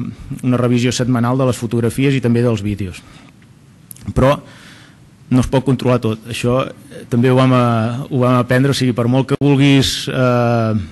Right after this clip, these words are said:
que per, per molt que vulguis, eh, tenir-ho tot molt i molt afinat, sempre hi haurà alguna cosa que se t'escaparà.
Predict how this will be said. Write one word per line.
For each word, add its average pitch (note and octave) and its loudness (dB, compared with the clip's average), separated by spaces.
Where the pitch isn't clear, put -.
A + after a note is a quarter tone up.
que - -14
per, A#2+ -4
per A#2 -2
molt C3 2
que C3+ 2
vulguis, C3 2
eh, B2 0
tenir-ho B2 2
tot B2+ 0
molt C3 4
i B2+ 4
molt B2+ 4
afinat, B2+ 0
sempre D3+ 2
hi D3 6
haurà C#3+ 4
alguna C#3 2
cosa C#3+ 0
que B2 -4
se B2 -4
t'escaparà. G#2+ -6